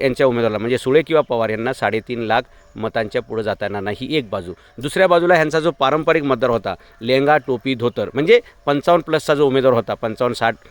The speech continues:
वयाच्या पुढची जी सगळी मंडळी होती ती साहेबांच्या बाजूने जावं तर दादा नाराज, दादाच्या बाजूने जावं तर साहेब, साहेब निराश, अशा द्विधावस्थेत असल्यामुळे नको याला ना त्याला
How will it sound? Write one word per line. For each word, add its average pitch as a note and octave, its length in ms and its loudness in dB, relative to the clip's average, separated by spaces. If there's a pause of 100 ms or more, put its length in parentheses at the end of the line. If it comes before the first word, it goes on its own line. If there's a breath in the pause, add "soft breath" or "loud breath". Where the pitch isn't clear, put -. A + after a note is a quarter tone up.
(140)
वयाच्या A2+ 320 0
पुढची A#2+ 280 -10
जी D3+ 80 -4
सगळी C3+ 160 -2
मंडळी A#2+ 260 -2
होती A2+ 260 -2 (360 soft breath)
ती E3 80 -4
साहेबांच्या D#3 480 2
बाजूने E3 260 4
जावं D#3+ 220 4
तर D#3+ 60 2
दादा C3 280 2
नाराज, C#3+ 260 4
दादाच्या B2+ 360 0
बाजूने C3+ 220 2
जावं B2+ 200 2
तर C3+ 60 -2
साहेब, A#2+ 320 2 (220 soft breath)
साहेब C3 220 4
निराश, C#3 360 4 (200 soft breath)
अशा C3 280 0
द्विधावस्थेत D3 480 2
असल्यामुळे C3 420 0 (260 soft breath)
नको C#3+ 280 0
याला D3 300 4
ना E3+ 100 2
त्याला D#3+ 320 2